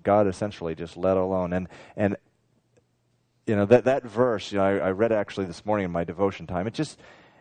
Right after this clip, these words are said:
it makes you shudder that, that God would actually, that I would reach a state of rebellion that is just so long and so bad that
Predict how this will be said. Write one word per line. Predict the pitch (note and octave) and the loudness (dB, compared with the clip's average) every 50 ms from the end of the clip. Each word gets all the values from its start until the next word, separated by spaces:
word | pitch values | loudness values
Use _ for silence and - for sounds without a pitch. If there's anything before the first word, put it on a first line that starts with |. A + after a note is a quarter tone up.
| _ _ _ _ _ _ _ _ _ - | _ _ _ _ _ _ _ _ _ -6
it | - G2+ A2 | -6 -2 2
makes | C3 D#3 - - - | 2 0 0 0 -4
you | G2+ | -6
shudder | - - - C#3+ D3 D3+ A#2+ C#2+ C2 - - - - - _ _ _ _ _ _ _ _ _ _ _ _ - - | -4 -2 2 4 4 4 4 0 -8 -8 -16 -20 -20 -20 _ _ _ _ _ _ _ _ _ _ _ _ -10 -2
that, | G2 A2 G#2 - _ _ _ _ _ _ _ _ _ _ _ _ _ _ _ _ _ _ _ _ _ _ _ _ _ _ _ _ _ _ _ _ _ _ _ _ _ - | 0 0 0 0 _ _ _ _ _ _ _ _ _ _ _ _ _ _ _ _ _ _ _ _ _ _ _ _ _ _ _ _ _ _ _ _ _ _ _ _ _ -6
that | - A2 G#2+ - | -2 -2 2 8
God | C3 B2 B2+ C3 | 8 8 8 6
would | A#2 A#2 G#2+ | 0 2 2
actually, | A2+ A#2+ B2 - - - A#2+ A2 A2 A2 G#2+ | 2 0 0 -2 -6 -4 0 0 0 0 2
that | F#2+ A2 G#2 | 0 0 2
I | A2+ B2 | 2 0
would | B2 B2 G#2+ | 0 -2 -2
reach | G#2+ B2+ B2 - - | -2 -2 -2 -4 -8
a | F#2 | -8
state | - - B2 A#2+ | -2 0 2 2
of | A2 G2+ | 2 0
rebellion | G2 G2 E2 A2 G#2+ A2+ A#2 A#2 G#2 F#2+ F2+ F#2 | -2 0 2 2 2 2 2 0 0 -2 0 0
that | F#2+ F#2+ F#2+ | 0 0 0
is | F#2 F2+ - | 0 -4 -4
just | - G2 F2+ - - | -6 -10 -10 -10 -8
so | - - A#2 A2 A#2 A#2+ A#2+ A#2+ A#2+ B2 - _ _ - | -4 0 2 2 4 2 2 0 -2 -2 -4 _ _ -16
long | - G2+ G#2 A2 A2 A2+ A2+ A2 G2+ | -6 2 2 2 2 2 -2 -2 -2
and | F#2 F2+ F2+ | -4 -6 -6
so | - - A2 A2 A2+ | -2 0 0 2 2
bad | G#2 G#2+ G#2+ G2+ F2 E2 E2+ F2 F#2+ F#2 _ - - - - - - _ _ _ _ _ _ _ _ _ _ _ - | 2 0 2 2 0 -2 -2 -4 -6 -8 _ -18 -20 -20 -20 -20 -20 _ _ _ _ _ _ _ _ _ _ _ -4
that | - G#2+ G#2+ G#2 G#2 G#2 - | 2 4 4 4 4 2 -4